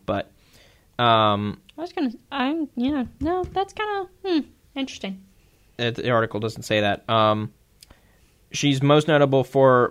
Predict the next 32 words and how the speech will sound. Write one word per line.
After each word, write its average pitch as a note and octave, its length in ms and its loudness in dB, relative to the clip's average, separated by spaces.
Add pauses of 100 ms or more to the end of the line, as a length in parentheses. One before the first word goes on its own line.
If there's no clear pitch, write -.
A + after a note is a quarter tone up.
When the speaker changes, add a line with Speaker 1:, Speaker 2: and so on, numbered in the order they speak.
(120)
Speaker 1:
playing, B2 640 0
um, G#2 640 0 (920)
roles B2 380 0
in A2+ 220 -6
Captain G#2+ 420 -2
E D#3 220 4
O. C3 420 4 (360)
Um, A2 440 2 (220)
she B2 220 0
was A#2+ 240 0
inside B2+ 500 2
the A2+ 80 0
Howard A#2 240 2
the G#2 80 -6
Duck A2 240 2
costume G#2+ 460 0
for - 60 0
the A2 80 -2
entirety G#2+ 380 0
of G#2 40 0
the G#2 80 -4
filming. G#2+ 520 -2 (400)
Um, G#2 380 2
she's A#2+ 220 -6
been A2+ 240 0
a - 480 -20
huge F3+ 420 -6
advocate B2+ 500 0
for - 140 -6
actors G#2+ 320 -4
with G#2+ 140 -10
disabilities. B2+ 880 0